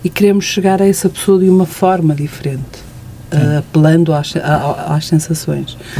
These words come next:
Speaker 1: E aí, eh, apesar de que às vezes começa por uma palavra solta que nós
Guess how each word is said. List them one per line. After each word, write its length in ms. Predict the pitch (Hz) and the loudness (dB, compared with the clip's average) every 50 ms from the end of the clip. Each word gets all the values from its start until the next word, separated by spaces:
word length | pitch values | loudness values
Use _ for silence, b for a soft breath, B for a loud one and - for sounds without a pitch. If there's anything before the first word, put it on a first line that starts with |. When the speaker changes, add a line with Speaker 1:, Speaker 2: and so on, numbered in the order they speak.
| 143 B 139 B B B B B - | -2 B 0 B B B B B 2
Speaker 1:
E 120 | 156 165 165 | 2 4 6
aí, 360 | 165 165 170 175 180 180 185 180 | 6 6 6 6 6 6 6 4
eh, 160 | 180 - - - B B B B B B B B B B B B B B B B B - - - - | 2 0 -6 -10 B B B B B B B B B B B B B B B B B -20 -20 -4 -4
apesar 460 | - - - 208 185 214 214 214 220 | -4 -2 0 0 2 4 2 2 2
de 100 | 208 208 | -2 -6
que 140 | - - 240 | -2 -2 0
às 160 | 214 214 185 | 0 0 2
vezes 280 | 196 214 220 214 - - | 2 2 2 2 0 -4
começa 420 | - - 208 214 220 214 - 214 | 2 4 4 4 4 2 2 -2
por 160 | 202 - 214 | 0 2 4
uma 180 | 208 202 202 196 | 4 4 4 2
palavra 400 | - 202 202 196 202 196 196 202 | 0 2 2 2 2 0 -2 -2
solta 580 | - - - 208 208 220 226 - - 240 226 - - - - - - - | -4 0 2 2 2 2 0 0 -2 -2 -2 -4 -12 -20 -20 -20 -14 0
que 120 | - 202 | 0 2
nós 360 | 190 202 202 202 208 202 196 | 2 4 2 2 0 -2 -4